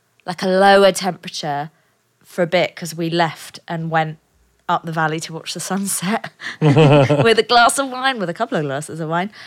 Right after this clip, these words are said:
Speaker 1: Um, and then we just left it in tin foil for a little
Speaker 2: Mm.
Speaker 1: bit and then properly grilled it at the
Speaker 2: Yeah,
Speaker 1: end.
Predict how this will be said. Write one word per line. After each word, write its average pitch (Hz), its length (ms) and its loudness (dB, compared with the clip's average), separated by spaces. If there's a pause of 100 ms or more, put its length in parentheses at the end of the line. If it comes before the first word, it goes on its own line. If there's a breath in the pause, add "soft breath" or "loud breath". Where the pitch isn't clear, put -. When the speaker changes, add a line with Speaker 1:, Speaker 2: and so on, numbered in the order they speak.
(220 loud breath)
Speaker 1:
Um, 196 560 2 (560)
and 185 160 2
then 180 160 4
we 180 100 0
just 175 260 -6
left 160 220 -8
it - 80 -12
in 165 100 -8
tin 170 220 -8
foil 160 480 -6 (340)
for 143 120 -8
a - 20 -4
little 143 200 -4
Speaker 2:
Mm. 101 40 -10
Speaker 1:
bit 151 260 -4 (220 soft breath)
and 165 180 -4
then 160 180 -2
properly 160 400 -6
grilled 156 420 -4
it 139 200 -6 (160)
at 151 140 -8
the 156 100 -6
Speaker 2:
Yeah, 143 160 -2
Speaker 1:
end. 95 120 -6